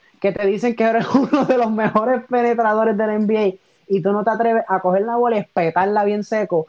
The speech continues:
cuando estás casi solo en esa pintura. No, decides pasársela a un tipo que viene siendo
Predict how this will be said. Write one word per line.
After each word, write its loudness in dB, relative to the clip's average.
cuando 0
estás -4
casi -2
solo -2
en -2
esa -2
pintura. -4
No, 0
decides -2
pasársela -2
a -2
un -4
tipo -2
que 0
viene -2
siendo -4